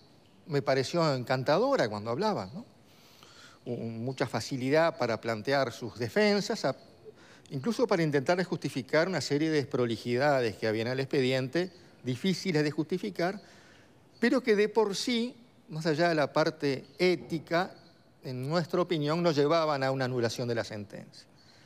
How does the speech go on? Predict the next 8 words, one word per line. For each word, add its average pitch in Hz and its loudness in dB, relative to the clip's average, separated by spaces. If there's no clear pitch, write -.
Se 127 0
va 135 4
la 113 2
doctora 113 0
Suárez, 190 0
entra 135 0
la 131 0
socia, 226 0